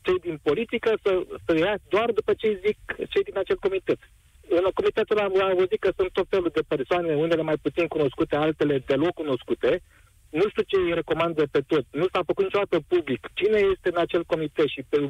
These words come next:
în baza căror, uh, informații decid ei toate năzbâtâile astea. Uh, legat de partea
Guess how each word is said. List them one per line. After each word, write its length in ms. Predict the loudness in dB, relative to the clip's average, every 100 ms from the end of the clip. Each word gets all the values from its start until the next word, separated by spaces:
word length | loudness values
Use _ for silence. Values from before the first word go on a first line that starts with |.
| -2
în 280 | -2 0 0
baza 260 | -2 0 -2
căror, 340 | 0 2 2 0 -6 -18 -20 -20 -20
uh, 480 | -2 2 4 2 0 -2 -14 -20 -2 2 2 2 0
informații 540 | 0 0 0 -2 -2
decid 340 | -2 -2 -4 -4
ei 140 | -4
toate 380 | 0 -2 2 0 0
năzbâtâile 680 | -2 0 -4 -2 0 0
astea. 340 | -2 0 -2 -2 -14 -20 -20 -20 -20 -20 -20 -4
Uh, 340 | 0 2 2 2
legat 360 | 0 2 0
de 140 | 2 0
partea 340 | 0 -2 -2